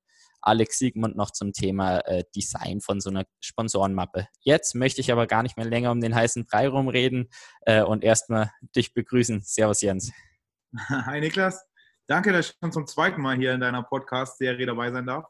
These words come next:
Speaker 2: Und, äh, interessantes Thema auch heute, auf jeden Fall.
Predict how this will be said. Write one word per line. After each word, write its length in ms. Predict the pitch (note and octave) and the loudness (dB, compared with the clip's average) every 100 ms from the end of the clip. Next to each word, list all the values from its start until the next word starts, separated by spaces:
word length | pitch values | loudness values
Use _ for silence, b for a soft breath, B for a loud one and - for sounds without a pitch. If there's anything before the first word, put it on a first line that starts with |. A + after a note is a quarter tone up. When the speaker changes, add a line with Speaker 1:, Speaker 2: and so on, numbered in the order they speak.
| _ _ b b b _ | _ _ b b b _
Speaker 2:
Und, 280 | C3+ C3+ C3+ | -2 -2 0
äh, 320 | C#3 C3 C3 C3+ | 0 2 0 -2
interessantes 500 | D3+ D3 D#3+ G3 F#3 | -4 0 0 0 0
Thema 260 | F3 D#3 | 0 0
auch 140 | D3 C3 | -2 -2
heute, 280 | C#3+ B2+ A2 | -2 0 -2
auf 140 | A2 | -4
jeden 160 | C3 B2+ | -6 -6
Fall. 300 | B2+ A2+ | -8 -10